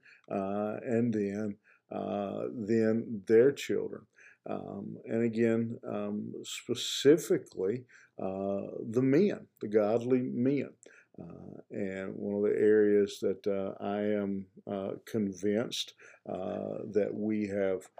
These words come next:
uh, failed, uh, as, uh, as a whole in, in the church, uh, in the last,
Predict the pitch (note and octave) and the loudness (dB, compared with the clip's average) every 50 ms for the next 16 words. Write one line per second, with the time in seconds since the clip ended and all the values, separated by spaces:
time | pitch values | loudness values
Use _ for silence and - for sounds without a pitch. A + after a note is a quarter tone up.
0 | - _ _ - - F#2 F#2 F#2+ G2 - - - - - - - - A#2 G#2+ A2 | -20 _ _ -10 -8 -6 -6 -6 -6 -6 -6 -8 -8 -10 -8 4 6 8 10 10
1 | A#2 A#2 A#2+ C3 C#3 C3+ C3+ A#2 - - _ _ - - A2 G#2 G2+ G2+ G2+ G2+ | 10 10 10 8 4 0 -4 -8 -12 -16 _ _ -16 -12 -10 -8 -6 -6 -4 -4
2 | G#2 - - G#2+ G#2 G2+ G2+ G2+ G#2 G#2 G2+ G2 G2 - - - _ _ _ _ | -4 -4 -4 -4 -2 -2 -2 -2 -2 -2 -2 -2 -4 -6 -10 -12 _ _ _ _
3 | _ - G2+ F#2 F#2 F#2 F#2 F#2 F#2+ - - - G#2+ G#2+ A#2+ D#3 D3+ - - A2+ | _ -6 -6 -4 -4 -4 -6 -6 -6 -6 0 0 0 4 4 2 2 4 4 6
4 | G#2+ G2+ G2+ A2 B2 C3 - - - - - - _ - G#2+ G#2 G#2 G#2 G#2 - | 8 8 6 6 4 0 -4 -10 -16 -18 -18 -18 _ -4 -2 -2 -2 -2 -2 -2
5 | A2+ A2 A2 G#2+ A2+ - - - - B2 A#2 A#2+ C3+ C3 C3 - - - - - | -2 -2 0 -2 -2 -4 -4 -4 0 0 2 2 0 -2 -4 -8 -8 -8 -8 -12
6 | - - _ _ _ - G2+ G2 - G2+ G#2 A2 - A2+ G#2 G#2+ A2 G#2 G2+ G2+ | -18 -20 _ _ _ -12 -10 -8 -6 -6 -6 -6 -6 -4 -2 0 2 2 4 4
7 | G2+ G2+ G#2 G#2 G#2 G#2 - - | 2 2 2 2 0 0 -4 -8